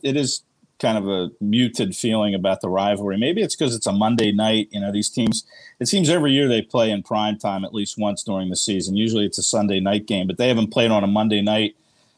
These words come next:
uh, since two thousand and eight when the Eagles came down here and, uh, lost forty-one to thirty-seven in a shootout. Um, so maybe that's part of it.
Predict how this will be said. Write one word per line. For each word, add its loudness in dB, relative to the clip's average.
uh, 0
since -4
two 0
thousand 2
and -4
eight 0
when -12
the -10
Eagles -4
came -2
down 0
here -4
and, -8
uh, -2
lost 2
forty-one 0
to -8
thirty-seven 0
in -2
a -4
shootout. 0
Um, -2
so -2
maybe 4
that's 4
part 2
of -2
it. -6